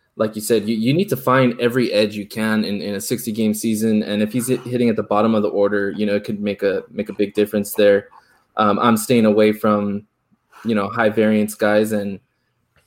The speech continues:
you know, we, we seen he had a high strikeout rate, you know, in the minors. So we'll see how he translates over to the majors. If this was, like, one sixty-two, I wouldn't mind it at all 'cause, you know, you're, you're probably gonna get a good amount of steals. You know, he showed the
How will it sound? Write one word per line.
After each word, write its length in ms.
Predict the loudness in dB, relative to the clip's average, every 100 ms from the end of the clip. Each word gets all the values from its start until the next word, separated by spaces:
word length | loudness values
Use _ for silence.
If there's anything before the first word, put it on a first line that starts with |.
| _
you 160 | -4 2
know, 60 | 4
we, 160 | 2
we 160 | 2 -2
seen 220 | 0 0
he 120 | 0
had 220 | 0 0
a 320 | 2 2 2 0
high 160 | -2
strikeout 480 | -2 0 0 0 0
rate, 160 | 0 -2
you 60 |
know, 80 | -2
in 60 | -4
the 60 |
minors. 420 | -6 -4 -4 -4
So 120 | -4 -4
we'll 140 | -4
see 200 | -4 -6
how 380 | -4 -2 -2 -4
he 80 | -10
translates 580 | -8 -6 -4 -6 -8 -10 -6
over 180 | -6
to 100 | -6
the 80 | -8
majors. 380 | -6 -6 -4 -6
If 80 | -2
this 160 | -2
was, 100 | 0
like, 160 | -2 0
one 220 | 2 2
sixty-two, 840 | 2 -2 -2 -4 0 0 2 0 _ _ _ -2
I 100 | 2
wouldn't 240 | 4 2
mind 280 | 2 2 4
it 120 | 4
at 140 | 2 2
all 260 | 0 0
'cause, 380 | -2 -8 -10 -10
you 100 | -12
know, 60 | -10
you're, 180 | -10 -10
you're 80 | -12
probably 260 | -4 0 2
gonna 200 | 2 0
get 320 | 2 0 0
a 80 | -8
good 400 | -6 -2 -2 -4 _ -4
amount 300 | 0 0 -2
of 40 |
steals. 480 | -4 0 2 2 -2
You 60 |
know, 100 | -8
he 120 | -10 -8
showed 220 | -6
the 80 | -6